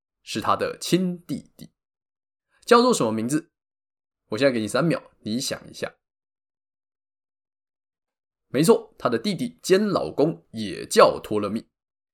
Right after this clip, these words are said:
严格来说是托勒密十三世。在这之后，我都会简称他为托勒密，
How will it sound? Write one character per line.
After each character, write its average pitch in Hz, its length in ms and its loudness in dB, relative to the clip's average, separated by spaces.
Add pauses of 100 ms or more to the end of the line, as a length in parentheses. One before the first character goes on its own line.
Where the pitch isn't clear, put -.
(220)
严 185 180 6
格 233 120 8
来 175 160 6
说 165 200 4
是 123 260 -8
托 139 340 0
勒 127 180 0
密 98 180 -8
十 - 420 -8
三 104 320 -4
世。 - 280 -8 (720)
在 196 100 0
这 202 100 0
之 196 160 2
后， 233 240 4
我 98 180 -6
都 139 140 2
会 165 120 4
简 95 120 -6
称 101 140 -8
他 104 160 -2
为 82 160 -6
托 98 300 -6
勒 104 200 -4
密， - 160 -10